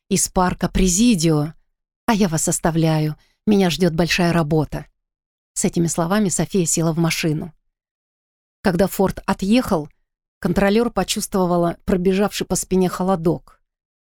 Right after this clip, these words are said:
Она положила ручку в карман и достала мобильный телефон. На автоответчике мужа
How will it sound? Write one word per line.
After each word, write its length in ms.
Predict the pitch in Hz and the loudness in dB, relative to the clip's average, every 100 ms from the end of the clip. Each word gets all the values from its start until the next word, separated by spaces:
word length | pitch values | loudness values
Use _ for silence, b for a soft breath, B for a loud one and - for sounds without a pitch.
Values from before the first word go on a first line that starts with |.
| _ _ _ | _ _ _
Она 180 | 196 190 | 0 0
положила 480 | 185 185 185 190 180 | 2 0 0 0 0
ручку 300 | 180 - 160 | 0 -2 -6
в 60 | - | -4
карман 540 | 175 180 208 240 247 | -2 0 0 0 -2
и 100 | - | -2
достала 460 | 170 170 - 180 208 | 0 -2 -2 -2 0
мобильный 500 | 202 165 165 160 165 | 0 0 0 0 -2
телефон. 640 | - 180 180 - 151 147 - _ _ _ _ _ _ _ _ _ _ - | -2 -2 -2 -4 -6 -6 -14 _ _ _ _ _ _ _ _ _ _ -4
На 180 | 196 202 | 0 0
автоответчике 720 | - 208 220 220 - 214 214 | 0 -2 0 0 -2 -2 0
мужа 420 | 240 262 196 156 | 2 2 2 -2